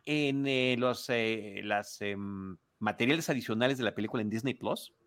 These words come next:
que son muchísimos, y que trae un making de la época que también está padrísimo,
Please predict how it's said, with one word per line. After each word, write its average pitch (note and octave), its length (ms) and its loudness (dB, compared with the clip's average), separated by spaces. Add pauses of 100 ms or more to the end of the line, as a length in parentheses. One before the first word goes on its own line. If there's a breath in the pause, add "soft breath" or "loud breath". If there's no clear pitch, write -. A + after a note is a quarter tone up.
que B2+ 80 -4
son D3+ 160 4
muchísimos, B2 560 -2 (180 loud breath)
y B2+ 80 -2
que A#2 80 0
trae C#3 180 8
un D3+ 160 8
making C#3 380 6
de B2 80 4
la G#2+ 80 6
época A2+ 300 2
que - 80 -10
también G2+ 180 0
está A2 220 -4
padrísimo, A2+ 480 -4